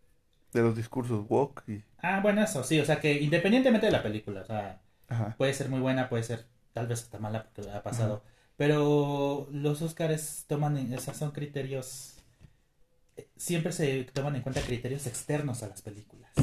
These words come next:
Speaker 1: Ujú.
Speaker 2: Como ahora que, eh, pues, fue este, esta, volvemos al discurso de la inclusión y de que se hubiera visto mal, honestamente, siendo que fue la favorita en otras premiaciones,
Speaker 1: Ujú.
Speaker 2: se hubiera visto muy mal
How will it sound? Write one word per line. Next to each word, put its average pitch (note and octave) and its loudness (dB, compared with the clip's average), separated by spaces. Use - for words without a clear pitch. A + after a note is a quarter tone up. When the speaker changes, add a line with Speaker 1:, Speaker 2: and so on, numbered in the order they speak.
Speaker 1:
Ujú. A#2 -4
Speaker 2:
Como G3+ 4
ahora D#3 4
que, C#3 2
eh, A#2 -2
pues, A#2+ -2
fue C3 0
este, B2 -6
esta, B2 -2
volvemos E3 4
al D3+ 0
discurso C#3+ -4
de C3 0
la B2 0
inclusión B2+ -4
y B2+ -2
de A#2+ 0
que A#2 -4
se A#2 0
hubiera D#3 2
visto F#3 -2
mal, D#3 0
honestamente, A2+ -4
siendo A#2+ 0
que B2 0
fue C3 -2
la D3+ -2
favorita A2+ -4
en A2+ -2
otras - -8
premiaciones, A2+ -6
Speaker 1:
Ujú. B2 -4
Speaker 2:
se - -8
hubiera B2 2
visto C#3 -2
muy D3 2
mal C3 0